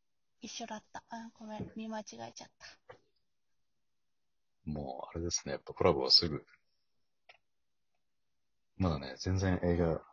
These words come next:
Speaker 2: これが面白いっていうのは全然まだ話し足りないんで。
Speaker 1: そうですね。確かに。
Speaker 2: 次はじゃあ、まあ、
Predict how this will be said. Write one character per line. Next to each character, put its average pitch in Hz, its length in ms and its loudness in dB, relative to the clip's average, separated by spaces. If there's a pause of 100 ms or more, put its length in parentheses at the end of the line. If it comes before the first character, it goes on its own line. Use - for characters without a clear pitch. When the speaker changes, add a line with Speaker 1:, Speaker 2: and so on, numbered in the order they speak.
(160)
Speaker 2:
こ - 160 2
れ 92 60 8
が 90 80 8
面 90 120 6
白 - 160 4
い 78 60 6
っ - 20 -12
て - 160 -8
い 69 40 -6
う - 20 -6
の 65 80 -6
は 69 80 -6
全 80 160 0
然 80 120 0
ま 76 80 0
だ - 60 -6
話 73 220 -4
し - 60 -4
足 78 40 -2
り 76 80 -8
な 71 80 -6
い 62 60 -14
ん - 40 -20
で。 - 160 -6
Speaker 1:
そ 240 260 -8
う - 20 -10
で 202 120 -16
す - 220 -20
ね。 208 240 -14 (400)
確 220 100 -10 (300)
か - 60 -20
に。 277 80 -20 (1300)
Speaker 2:
次 92 320 0
は 78 180 4
じ 73 140 0
ゃ 73 40 0
あ、 67 380 -4 (140)
ま 87 180 2
あ、 - 40 -4